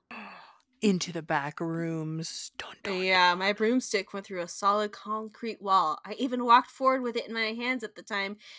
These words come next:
Speaker 2: and it continued going deeper into the wall, feeling no obstacles or objects stopping it.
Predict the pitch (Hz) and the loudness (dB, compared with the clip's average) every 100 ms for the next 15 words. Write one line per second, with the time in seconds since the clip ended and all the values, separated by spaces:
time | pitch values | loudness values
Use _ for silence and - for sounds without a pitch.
0 | - 208 247 277 247 330 294 294 269 277 | -12 -2 -2 0 -4 -2 -2 -2 0 0
1 | 277 294 285 285 277 330 269 277 277 277 | 0 -4 0 0 0 -2 0 2 4 6
2 | 277 262 302 285 294 277 277 247 254 - | 4 4 0 -2 0 -2 2 4 2 0
3 | - 254 254 - 233 233 254 240 - - | -2 -2 0 2 2 2 -4 -4 -8 -4
4 | 196 214 220 196 180 | -4 -4 -6 -6 -8